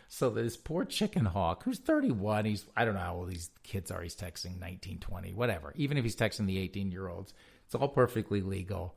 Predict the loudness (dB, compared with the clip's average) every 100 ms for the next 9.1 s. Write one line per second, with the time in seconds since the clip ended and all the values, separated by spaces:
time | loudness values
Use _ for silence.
0 | -16 -20 -4 0 2 0 0 2 4 4
1 | 0 -8 -6 0 4 4 4 4 0 0
2 | -6 -8 -12 -16 -8 -2 0 0 2 2
3 | 0 0 0 0 0 0 0 -4 -4 -2
4 | -2 0 -2 -2 -2 -2 -4 -8 -12 -20
5 | -14 -4 0 0 0 -2 -6 -6 -8 -10
6 | -14 -20 _ _ -2 2 2 2 0 0
7 | 2 4 2 0 -6 -6 -12 _ 2 4
8 | 4 4 0 0 2 4 4 2 0 -4